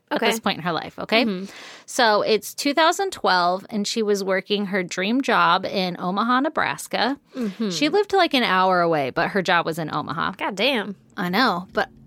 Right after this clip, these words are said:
Speaker 2: I guess you worked an hour away. <laughs>
Speaker 1: Yeah, I mean, it's really only twenty minutes away, but fuck, man, that traffic
Speaker 2: Yeah.
Speaker 1: makes it a goddamn hour.
Speaker 2: Yeah.
Speaker 1: But she would travel an hour every day to go to work.
Speaker 2: Mm-hmm.
Speaker 1: Um, her son was doing great in high school. Her life was fucking looking up.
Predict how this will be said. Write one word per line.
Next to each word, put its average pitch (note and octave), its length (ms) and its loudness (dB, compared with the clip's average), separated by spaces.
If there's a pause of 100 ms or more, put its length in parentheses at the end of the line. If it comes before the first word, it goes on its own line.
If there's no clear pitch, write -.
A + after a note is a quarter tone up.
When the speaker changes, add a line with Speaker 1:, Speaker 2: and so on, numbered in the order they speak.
Speaker 2:
I C#4 120 0
guess A#3+ 280 2
you G#3+ 200 -4
worked F#3 320 -4
an F#3 100 -6
hour F3+ 300 -2
away. F#3 420 -2
<laughs> - 60 -18 (440)
Speaker 1:
Yeah, F#3 380 4
I B3 120 4
mean, C4+ 160 6
it's G#3+ 120 0
really C4+ 200 4
only A3 160 2
twenty F#3+ 240 0
minutes G3 240 0
away, A#3 180 0
but D3+ 160 -6
fuck, G#3+ 300 -4
man, E3+ 160 -2
that F#3 160 -4
traffic F3 520 -8
Speaker 2:
Yeah. A3+ 380 2
Speaker 1:
makes G3+ 240 0
it E3+ 60 -2
a E3+ 40 -6
goddamn D#3+ 380 -2
hour. E3 240 -2
Speaker 2:
Yeah. G#3 440 -6 (280)
Speaker 1:
But C4+ 160 2
she D#4+ 140 0
would E4+ 80 0
travel A#3+ 260 4
an A3+ 80 2
hour F3 200 2
every E3+ 180 0
day D#3 160 0
to E3+ 40 -2
go D#3 120 -2
to E3+ 80 0
work. F#3+ 320 -6 (160)
Speaker 2:
Mm-hmm. B3+ 280 -2
Speaker 1:
Um, G3 360 2
her F#3 200 0
son A3 280 0
was A3+ 100 2
doing F#3 240 0
great G3 260 2
in A#3 60 -2
high A3 220 0
school. F3+ 420 0
Her F3+ 240 2
life F#3 320 0
was G#3+ 160 0
fucking F#3 560 -2
looking G#3+ 240 0
up. A3+ 220 2